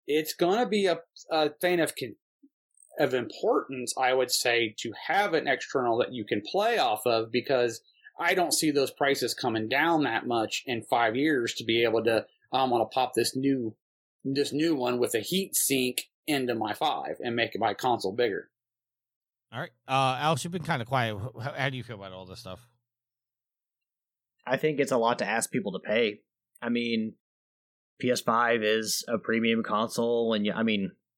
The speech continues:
Speaker 3: we have seen how much video game systems can cost and all the things associated with video game cost, uh, video game systems. And the fact that, hey, maybe you're gonna have to upgrade your video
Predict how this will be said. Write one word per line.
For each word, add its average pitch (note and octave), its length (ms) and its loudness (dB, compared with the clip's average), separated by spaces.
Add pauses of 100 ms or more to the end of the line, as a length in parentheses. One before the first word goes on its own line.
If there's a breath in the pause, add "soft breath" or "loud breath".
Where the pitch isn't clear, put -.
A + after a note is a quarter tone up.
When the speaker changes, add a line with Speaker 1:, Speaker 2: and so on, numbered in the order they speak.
(560)
Speaker 3:
we G#2+ 200 0
have A2+ 160 0
seen A#2+ 320 2
how A#2+ 180 0
much B2+ 200 -2
video A#2 240 0
game A#2+ 160 0
systems A#2+ 440 0
can A#2+ 160 0
cost A2 480 0
and G2 100 2
all F#2+ 200 2
the G2 100 -2
things G#2 220 0
associated G#2+ 400 0
with G2+ 100 -2
video A2 220 2
game G#2+ 180 0
cost, A2+ 320 0 (560)
uh, G2 240 4
video G#2 220 2
game G#2+ 120 2
systems. A#2+ 440 0 (480)
And A2 120 0
the A2 40 0
fact A#2+ 260 0
that, A2 160 2
hey, C#3 240 2
maybe A#2 340 2
you're B2+ 160 2
gonna B2+ 160 0
have B2+ 120 -2
to C#3+ 80 0
upgrade C3 280 0
your A#2 120 -2
video G#2+ 200 0